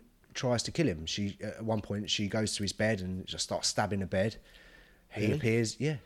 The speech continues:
Speaker 1: yeah, she's trying to kill him. He, he
Speaker 2: She's crazy as well.
Speaker 1: She's crazy. Yeah, she's, like, the family's crazy, and I guess it's, he's just been brought up in this really crazy environment, and he loves this film, and
Speaker 2: Yeah.
Speaker 1: he wants to copycat it somehow. So,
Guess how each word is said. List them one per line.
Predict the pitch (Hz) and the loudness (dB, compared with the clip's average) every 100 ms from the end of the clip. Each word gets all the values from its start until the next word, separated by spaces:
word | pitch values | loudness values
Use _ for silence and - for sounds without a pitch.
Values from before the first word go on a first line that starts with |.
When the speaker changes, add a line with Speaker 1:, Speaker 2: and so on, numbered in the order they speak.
| - | -10
Speaker 1:
yeah, | - 127 | 0 0
she's | 113 113 | 0 -2
trying | - 117 | -2 -2
to | |
kill | - 135 | -2 -4
him. | 87 | -2
He, | 123 - | -2 0
he | 135 131 | 2 4
Speaker 2:
She's | 160 | 4
crazy | - 151 127 101 | 4 6 6 2
as | 95 | 0
well. | 131 | 0
Speaker 1:
She's | - 147 | 2 -2
crazy. | - 131 120 87 | 2 4 4 2
Yeah, | 98 113 78 | 0 0 -2
she's, | - 127 98 | -2 -2 0
like, | 113 82 | -2 -2
the | |
family's | - 131 113 90 | -2 0 2 0
crazy, | 107 110 95 76 - - - - - _ _ | 0 2 0 -4 -12 -20 -20 -20 -20 _ _
and | 104 107 104 98 _ _ 78 76 | -4 0 -2 -4 _ _ -10 -4
I | |
guess | 107 120 - | 2 2 2
it's, | 92 - - - 78 | -2 -4 -6 -14 -16
he's | - 123 110 98 | -8 -2 -2 0
just | 113 101 - | -2 -2 -4
been | 104 95 | -4 -2
brought | 110 92 | -2 -2
up | - | -2
in | 104 | -2
this | 98 - 92 | -2 -6 -6
really | 110 113 101 | -2 0 0
crazy | - - 101 98 | 0 2 2 2
environment, | 92 92 107 110 104 | 0 2 2 2 0
and | 98 | -4
he | 90 101 | -2 -2
loves | 101 90 | -2 -2
this | - | -4
film, | - 110 113 | -2 -2 0
and | 107 110 - - - - - | -2 -4 -6 -18 -20 -16 -2
Speaker 2:
Yeah. | 123 120 | 2 2
Speaker 1:
he | |
wants | 113 123 - | 2 -2 -2
to | 127 127 123 - | 0 0 -2 -4
copycat | 160 - 110 95 80 | -4 -2 -4 -2 -4
it | 80 - | -4 -4
somehow. | 90 82 87 85 | -4 -4 -4 -2
So, | - 110 110 | 0 2 2